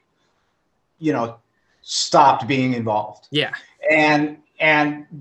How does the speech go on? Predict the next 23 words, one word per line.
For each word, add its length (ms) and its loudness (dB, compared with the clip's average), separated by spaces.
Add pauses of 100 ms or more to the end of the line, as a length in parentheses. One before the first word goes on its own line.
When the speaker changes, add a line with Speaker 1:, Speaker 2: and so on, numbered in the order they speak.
(140)
Speaker 1:
just 480 -4
being 320 2
so 360 4
pleasantly 600 4
surprised 720 2
with 180 -4
the 80 -8
way 640 2 (280)
Star 360 4
Wars 300 2
has 160 -10
been 380 -2 (400)
handled, 600 -4
the 80 -6
way 280 4
we've 400 2
been 300 2
given 320 2
f-, 160 -10 (240)
creative 560 2
freedom, 720 -2 (200)
Speaker 2:
Mm-hmm. 340 -18
Speaker 1:
uh, 320 -2